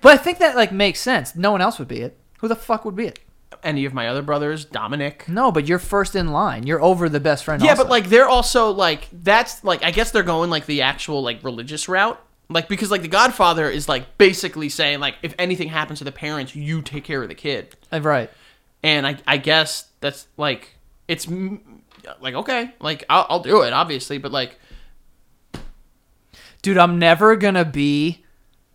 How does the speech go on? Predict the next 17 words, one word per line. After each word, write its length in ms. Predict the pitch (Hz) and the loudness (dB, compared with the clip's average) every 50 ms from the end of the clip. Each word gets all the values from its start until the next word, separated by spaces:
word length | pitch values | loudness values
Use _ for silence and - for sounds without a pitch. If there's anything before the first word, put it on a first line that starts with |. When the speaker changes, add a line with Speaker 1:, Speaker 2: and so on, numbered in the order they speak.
| _ _ _ _ - | _ _ _ _ -2
Speaker 1:
I 100 | 160 160 | 0 0
have 280 | 180 196 208 202 202 - | 4 4 4 4 2 -2
so, 360 | - - - - 202 - 196 | -6 -4 0 0 0 0 0
'cause, 220 | - - 208 175 | -2 0 2 4
like, 280 | 185 180 170 - - - | 4 2 2 0 -6 -8
Shannon's 500 | - - - 196 175 175 185 185 180 160 | -8 -4 0 2 2 2 2 0 -2 -2
the 100 | 170 175 | -4 -2
most 200 | 170 165 151 - - | -2 -2 -2 -4 -8
traditional 540 | - - 170 147 160 156 147 - - 151 147 | -8 -8 -6 -2 -2 -2 -2 -4 -6 -6 -6
person. 440 | 139 - 143 135 127 131 - 127 123 - | -4 -2 -2 -2 -2 -4 -8 -8 -6 -6
Speaker 2:
Mm-hmm. 260 | 160 165 151 143 139 143 - - - - - - - - _ | -6 -6 -6 -8 -8 -10 -14 -20 -20 -20 -20 -20 -20 -4 _
Speaker 1:
And, 180 | 160 160 160 | -2 0 2
like, 240 | 156 151 147 143 - - | 2 0 0 0 -2 -2
I 80 | 160 147 | -2 -2
think 560 | - - - - 196 208 220 220 - - - - _ _ _ _ _ _ _ _ _ _ _ _ _ _ | -2 -8 -6 -2 -2 -2 -2 -4 -8 -16 -20 -20 _ _ _ _ _ _ _ _ _ _ _ _ _ _
it's, 240 | - 170 - - - | -6 -6 -4 -4 -4
like, 300 | 170 156 139 135 131 - | -2 -2 -2 -4 -8 -16